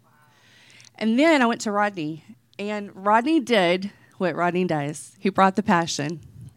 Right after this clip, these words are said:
And it, don't make me cry. And it, that tenderness just helped to strip away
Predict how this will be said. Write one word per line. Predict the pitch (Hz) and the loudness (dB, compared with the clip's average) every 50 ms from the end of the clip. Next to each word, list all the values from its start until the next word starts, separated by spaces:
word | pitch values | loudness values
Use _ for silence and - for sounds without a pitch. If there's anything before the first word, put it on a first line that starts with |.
| _ _ _ _ _ - - _ _ _ _ _ _ - - _ _ | _ _ _ _ _ -20 -20 _ _ _ _ _ _ -20 -20 _ _
And | - - 214 233 233 | 0 0 2 4 4
it, | 233 226 202 - - _ _ _ _ _ _ _ _ _ _ _ _ 214 | 2 2 0 -2 -6 _ _ _ _ _ _ _ _ _ _ _ _ -10
don't | 190 214 214 220 | -6 -2 -2 0
make | 208 220 | 2 4
me | 233 240 220 | 4 4 4
cry. | - 202 202 180 170 151 107 - - _ _ | 2 0 0 0 -2 -6 -12 -16 -18 _ _
And | - 302 247 | 0 4 4
it, | 294 - - _ _ _ _ _ _ _ _ _ _ _ _ _ _ _ _ _ _ _ _ _ _ _ _ _ _ _ _ _ _ _ _ _ _ _ _ _ _ _ _ _ _ _ _ _ _ _ _ _ _ _ _ _ _ _ _ _ _ _ _ _ _ _ _ _ _ _ _ _ _ _ _ _ _ _ | 4 4 2 _ _ _ _ _ _ _ _ _ _ _ _ _ _ _ _ _ _ _ _ _ _ _ _ _ _ _ _ _ _ _ _ _ _ _ _ _ _ _ _ _ _ _ _ _ _ _ _ _ _ _ _ _ _ _ _ _ _ _ _ _ _ _ _ _ _ _ _ _ _ _ _ _ _ _
that | - - - - - | -2 -2 -2 -2 -6
tenderness | - - - - - 349 330 320 330 - 277 - - 330 - - | -10 -10 -10 -8 -10 -12 -12 -12 -12 -12 -10 -10 -10 -10 -10 -10
just | - - 381 349 - - | -6 -6 -6 -4 -4 -4
helped | 302 285 294 320 311 - - | -4 -2 -2 -4 -6 -8 -10
to | - 294 262 269 247 - - _ _ _ _ | -8 -6 -6 -6 -8 -10 -14 _ _ _ _
strip | - - - - - 392 370 - | -20 -20 -18 -8 -6 -6 -4 -4
away | 320 294 294 302 - - - 330 320 | -4 -4 -4 -4 -6 -8 -8 -10 -10